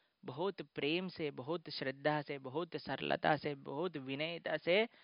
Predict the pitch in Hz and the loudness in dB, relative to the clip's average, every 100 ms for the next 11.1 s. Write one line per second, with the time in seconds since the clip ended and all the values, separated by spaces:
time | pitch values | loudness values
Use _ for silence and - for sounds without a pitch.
0 | _ - 131 139 156 139 120 131 165 160 | _ -14 -6 0 2 4 2 0 0 0
1 | 139 127 131 - 156 160 143 139 131 135 | 0 -2 -6 -4 -4 -2 -4 0 0 0
2 | 120 - - - _ _ _ _ _ _ | -4 -14 -16 -20 _ _ _ _ _ _
3 | _ _ _ _ _ _ _ _ _ _ | _ _ _ _ _ _ _ _ _ _
4 | _ _ _ _ - 139 127 127 156 135 | _ _ _ _ -10 -6 -6 -4 -4 -2
5 | 127 127 131 127 _ _ _ _ - 131 | -4 -2 -2 -4 _ _ _ _ -12 -6
6 | 123 127 120 123 127 - 131 131 131 127 | -4 -4 -6 -6 -6 -6 -6 -6 -8 -8
7 | 123 123 - - _ _ _ _ _ _ | -10 -12 -16 -18 _ _ _ _ _ _
8 | _ 143 131 120 131 131 131 139 147 147 | _ -6 -2 -2 -2 -6 -8 -8 -8 -4
9 | - 151 127 - _ _ _ _ - 127 | 0 0 0 -6 _ _ _ _ -12 -6
10 | 160 202 170 - 139 143 156 - 143 143 | -2 -2 -4 -10 -6 -2 -2 -4 -4 -2